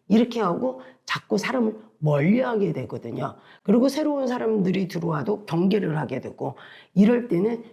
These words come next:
좋지 않다. 내가 고난에 빠질 수도 있다. 사기에 빠질 수도 있고 고난에 빠질 수도 있다라고 얘기를 해드리고 싶습니다. 이 좋지 않은 징조로는 흐름으로 많이 보거든요. 특히 내 주변에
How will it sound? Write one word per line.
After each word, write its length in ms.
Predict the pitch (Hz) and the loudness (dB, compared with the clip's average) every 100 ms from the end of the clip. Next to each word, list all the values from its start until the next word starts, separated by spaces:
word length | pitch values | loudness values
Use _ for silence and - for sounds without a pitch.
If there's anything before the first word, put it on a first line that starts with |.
| - | -6
좋지 320 | 196 202 208 | 0 0 0
않다. 260 | 165 156 170 | -2 -2 -6
내가 460 | 147 160 165 254 - | -4 -4 -2 -4 0
고난에 460 | 160 175 196 202 | 2 4 2 0
빠질 300 | 196 160 156 | -2 -6 -6
수도 300 | 143 - - | -8 -10 -6
있다. 520 | 123 214 - - 127 - _ _ | 0 0 -2 -4 -4 -6 _ _
사기에 520 | _ - 170 185 156 - | _ -2 0 0 -2 -4
빠질 320 | 139 139 131 | -8 -4 -6
수도 280 | - - 131 | -6 -6 -4
있고 420 | - - 226 - | -4 -2 -4 -2
고난에 460 | 147 139 147 135 - | -4 -4 -4 -8 -8
빠질 280 | 139 131 135 | -8 -6 -8
수도 440 | - - 208 - - - | -8 -4 -4 -4 -18 -2
있다라고 1040 | 269 277 - 139 - - - - 147 175 180 | 0 2 0 -2 -4 -20 -20 -4 0 4 4
얘기를 380 | 147 151 156 185 | 2 -2 -2 -2
해드리고 580 | 202 190 156 - 120 196 | 0 -2 -4 -6 -10 -8
싶습니다. 760 | - 220 - 175 135 143 139 | -6 -4 0 0 0 -2 -4
이 400 | 160 190 185 151 - - | 0 2 2 -2 -6 -4
좋지 260 | 220 - 277 | -2 0 0
않은 280 | 262 220 | 0 0
징조로는 760 | 185 190 208 202 170 190 226 - | 0 0 0 0 2 2 0 -4
흐름으로 600 | - - 427 403 349 277 | -2 2 4 2 2 2
많이 280 | 190 139 160 | 2 0 -2
보거든요. 680 | - 135 151 139 139 147 147 _ - | -2 -8 -6 -6 -6 -8 -10 _ -8
특히 500 | 196 - 147 175 - _ _ | -8 -2 -2 -2 -6 _ _
내 240 | - 160 151 | 0 0 0
주변에 640 | - 139 156 170 208 | -4 -4 -2 0 0